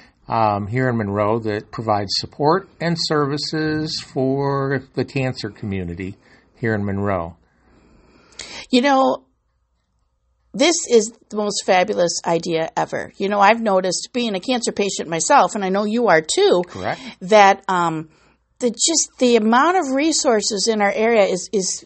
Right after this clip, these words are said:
Speaker 2: really lacking. You know, I ended up having to go to Ohio for my treatments, and there were so many resources there. There was the Victory Center, and there was counseling and therapy and everything you could imagine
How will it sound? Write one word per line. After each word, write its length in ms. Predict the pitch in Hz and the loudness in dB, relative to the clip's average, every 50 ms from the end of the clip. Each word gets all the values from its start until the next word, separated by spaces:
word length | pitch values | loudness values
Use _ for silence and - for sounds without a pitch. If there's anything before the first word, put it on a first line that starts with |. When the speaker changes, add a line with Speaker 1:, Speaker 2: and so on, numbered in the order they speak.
| _ _ _ - | _ _ _ -8
Speaker 2:
really 400 | 330 415 508 494 480 466 440 349 | 0 4 6 6 8 6 6 4
lacking. 560 | 294 302 302 320 320 - - 208 135 - - _ _ _ - - - - - | 4 0 -2 -2 -4 -4 -4 -6 -6 -6 -14 _ _ _ -20 -20 -20 -12 -4
You 100 | - 254 | -2 0
know, 260 | 240 240 233 233 233 220 | 2 4 4 2 2 0
I 260 | - 240 247 277 320 | 2 4 4 4 4
ended 320 | 320 269 294 269 254 254 | 2 0 -2 -2 0 2
up 100 | 247 226 - | 2 2 2
having 260 | 214 214 214 202 180 | 2 -2 -2 -2 -4
to 60 | 190 | -2
go 140 | 196 214 196 | 0 2 2
to 80 | 190 185 | 4 4
Ohio 380 | 175 165 202 214 240 226 214 | 2 4 4 4 6 6 4
for 180 | 190 - - 180 | 2 -2 -6 -4
my 220 | 180 180 175 196 | -2 -2 -2 -2
treatments, 600 | - - - 285 262 - 302 320 320 - - - - - - - - - - _ _ | -4 -4 -6 -6 -6 -4 -4 -4 -4 -6 -8 -10 -12 -14 -20 -20 -20 -20 -20 _ _
and 340 | - 233 226 220 220 214 214 220 - 202 | 2 2 4 4 2 2 0 -2 2 6
there 180 | 240 254 269 277 | 6 6 6 6
were 160 | 262 233 214 | 4 4 2
so 360 | - - - - 381 381 381 | 2 -2 0 2 2 2 4
many 160 | 381 359 330 | 2 0 -2
resources 580 | 262 294 311 320 - 330 302 311 - - 294 254 | -4 -4 -4 -2 0 0 0 -2 -2 -4 -8 -2
there. 280 | - 294 285 294 294 | 0 2 2 4 4
There 120 | 254 240 208 | 2 2 0
was 200 | 190 190 175 - | 0 -2 -4 -6
the 100 | 180 175 | -8 -6
Victory 480 | - 285 330 330 - 330 302 302 294 | -4 -4 -6 -4 -6 -6 -4 -4 -2
Center, 500 | 262 - 294 285 269 269 269 269 269 269 | -2 -2 0 -2 -2 0 0 0 0 0
and 180 | 269 247 214 202 | 0 -2 -2 -2
there 80 | 202 190 | -2 -2
was 140 | 185 185 | -2 -4
counseling 580 | - - 302 330 302 247 220 285 262 254 240 226 | -4 -6 -4 -4 -4 -4 -4 -4 -2 -2 -2 -2
and 160 | 214 196 196 | -2 -4 -4
therapy 540 | - 285 311 311 294 285 - 277 254 247 233 | -4 -4 -2 -2 -4 -4 -6 -6 -4 -2 -2
and 140 | 214 214 220 | -2 -2 0
everything 320 | 226 262 262 294 - 285 | -2 -2 -2 -4 -6 -4
you 120 | 269 262 247 | -4 -4 0
could 140 | 254 247 | 0 0
imagine 520 | 240 233 233 247 262 226 233 214 196 196 | 0 0 0 0 0 0 0 -2 -2 -4